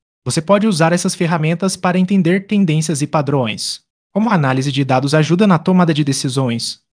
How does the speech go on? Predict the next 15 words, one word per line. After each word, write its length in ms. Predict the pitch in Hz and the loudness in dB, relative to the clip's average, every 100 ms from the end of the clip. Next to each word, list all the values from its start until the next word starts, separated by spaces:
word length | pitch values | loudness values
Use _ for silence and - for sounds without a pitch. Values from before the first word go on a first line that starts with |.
| _ _ | _ _
Ela 160 | 170 185 | -2 -2
fornece 380 | 180 156 156 | -2 -4 -4
informações 540 | 180 180 165 - 143 135 | -4 -2 -2 -4 -6 -4
valiosas 560 | 156 170 160 165 175 | -4 -2 0 -2 -4
que 120 | - 156 | -6 -6
guiam 280 | 170 190 | -2 -2
suas 260 | 190 - 202 | -2 -2 -4
escolhas. 800 | 196 - 160 127 107 117 - - _ _ _ | -4 -4 -6 -6 -8 -10 -12 -14 _ _ _
Com 80 | 170 | -2
dados 320 | 160 165 170 | 0 0 -2
confiáveis, 800 | - 208 - 180 131 117 113 - | -6 -8 -2 0 0 -4 -8 -8
você 220 | 139 135 | -6 -4
pode 220 | 190 226 202 | -2 -2 0
identificar 560 | 208 190 220 208 180 | -2 -2 -6 -2 -2
oportunidades 840 | 185 208 190 190 156 147 156 165 | -2 -4 -4 -2 0 0 -2 -6